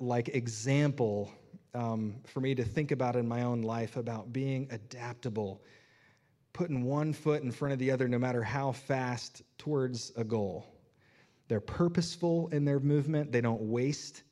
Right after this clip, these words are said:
any energy. Um, and they just keep plugging away. They just keep going away. So slowly, as we made it up that mountain, um, there was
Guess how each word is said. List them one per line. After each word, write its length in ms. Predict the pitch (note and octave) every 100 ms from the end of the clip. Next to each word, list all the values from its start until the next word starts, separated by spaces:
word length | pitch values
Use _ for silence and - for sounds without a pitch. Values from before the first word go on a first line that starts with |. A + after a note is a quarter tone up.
| -
any 260 | C#3+ C#3 C#3
energy. 720 | C#3 C#3 C3+ B2 C#3+ C#3 C#3 - - - - _ _ _ _ _ _ -
Um, 440 | A2 G#2+ G#2 G2+ G2 - _ _ - -
and 140 | B2
they 80 | D3
just 240 | D3 D3
keep 280 | - E3+ E3+
plugging 320 | - C#3+ D3
away. 360 | C#3+ D3+ B2 F#2+
They 120 | A#2+
just 180 | B2 A#2+
keep 220 | - C3
going 220 | C#3+ C3+
away. 260 | B2+ B2+ B2
So 200 | - C3
slowly, 840 | A#2+ - D3+ E3 F3 F#3 F#3+ F#3+
as 180 | D#3+ E3
we 120 | D#3+
made 200 | D#3+ D#3+
it 80 | D#3
up 180 | D3+ D3
that 200 | D3+ D3
mountain, 560 | C#3+ C3+ C3+ A#2 A2 A2 - - _ _ _ _ _ _ _ -
um, 400 | A2+ A2+ A2 G#2+ - - - _ _ -
there 120 | C3
was 420 | D3 D3 - -